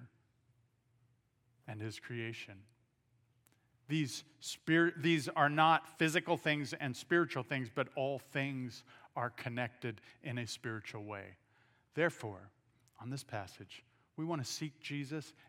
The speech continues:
and repent of any sin. So what does this look like for the church today?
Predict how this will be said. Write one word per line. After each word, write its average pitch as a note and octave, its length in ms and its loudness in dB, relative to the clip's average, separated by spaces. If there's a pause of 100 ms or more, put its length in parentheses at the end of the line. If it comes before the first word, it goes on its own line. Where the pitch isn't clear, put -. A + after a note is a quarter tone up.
(100)
and B2+ 200 -4
repent A#2+ 600 -8 (160)
of A2+ 200 -10
any A#2 280 -8
sin. F2+ 340 -14 (1300)
So - 140 -6
what D4 140 0
does C#4+ 160 2
this B3 200 0
look F3+ 220 -6
like F#3 160 6
for - 180 2
the A#2+ 140 0
church - 600 -8
today? F#2+ 380 -8